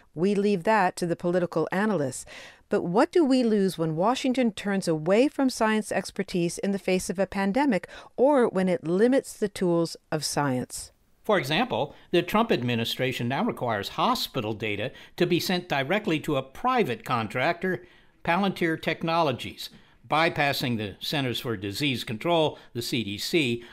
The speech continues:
Speaker 2: our National Public Health Institute.
Speaker 1: Investigative reporter for the journal Science, Charles Piller, has been covering this issue, and Yale School of Medicine epidemiologist Allison Galvani's research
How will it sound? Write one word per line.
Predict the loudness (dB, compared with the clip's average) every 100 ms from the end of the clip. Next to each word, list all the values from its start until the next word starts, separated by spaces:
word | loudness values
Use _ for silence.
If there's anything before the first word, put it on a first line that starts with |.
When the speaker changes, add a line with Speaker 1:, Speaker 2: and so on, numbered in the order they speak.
| -2
Speaker 2:
our | 0 0 -4 -6
National | -2 0 -2 -2 -2
Public | -2 -2 -2
Health | -2 -2 0
Institute. | 0 0 -4 -4 -4 -6 -4
Speaker 1:
Investigative | 0 4 4 4 4 4 4
reporter | 2 4 4 4
for | 0
the | 0
journal | 2 2 2
Science, | 0 0 2 2 0 -4
Charles | -4 0 0 -2
Piller, | -2 2 2 0
has | -2
been | -2 -4 -4
covering | -4 -2 0 0
this | -2 -2
issue, | 0 2 0 -2 -10 -4
and | 0 2
Yale | 2 2 0
School | 0 0 2
of | 2
Medicine | 2 0 -2 -2
epidemiologist | -2 -2 0 0 2 2 2 2 0 -2 -2
Allison | 0 0 0 -2
Galvani's | 0 0 0 2 0 0
research | 0 0 0 -2 -4